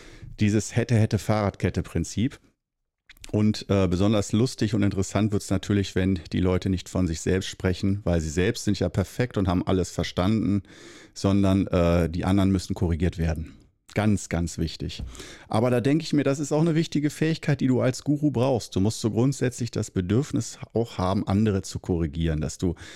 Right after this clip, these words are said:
in anderen das Fehlerhafte siehst, das, was nicht korrekt ist, nicht richtig ist und auch die Kraft und den Impuls hast, das ständig und überall in den Situationen anzumerken,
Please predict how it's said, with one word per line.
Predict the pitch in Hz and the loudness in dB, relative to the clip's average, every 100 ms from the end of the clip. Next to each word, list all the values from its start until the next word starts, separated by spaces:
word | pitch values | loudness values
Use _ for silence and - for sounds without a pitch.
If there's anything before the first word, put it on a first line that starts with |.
| - - - - | -20 -20 -20 -2
in | 104 | 0
anderen | - 110 120 113 | 2 4 4 4
das | 104 92 - | 4 2 -2
Fehlerhafte | - 117 123 113 110 - 101 | -2 2 2 2 0 0 -2
siehst, | 85 92 - | 0 -2 0
das, | 90 - | -4 -2
was | 85 - | -2 0
nicht | 95 113 | 0 0
korrekt | - 98 95 - | -2 0 0 -2
ist, | 85 - | -8 -2
nicht | 85 78 | -4 0
richtig | 95 - 101 - | -2 0 -6 -2
ist | 85 87 - - - | -4 -4 -8 -18 -4
und | - 113 | 0 0
auch | 220 | 0
die | 139 | -2
Kraft | - - 120 147 - | -4 -2 -2 -2 -4
und | - 95 | 0 2
den | 95 | 2
Impuls | 90 - 113 127 - | 2 2 2 2 -2
hast, | 98 - | -2 -2
das | 90 | -4
ständig | - - 117 131 123 117 | -6 0 2 4 2 0
und | 95 90 | -2 0
überall | 113 117 98 - 95 | 2 2 2 2 2
in | 78 92 | 2 2
den | 90 | 0
Situationen | 90 - 90 - - 90 - | -2 -2 -4 -2 0 0 0
anzumerken, | 98 - 90 85 85 82 85 | -2 0 0 2 0 -2 -6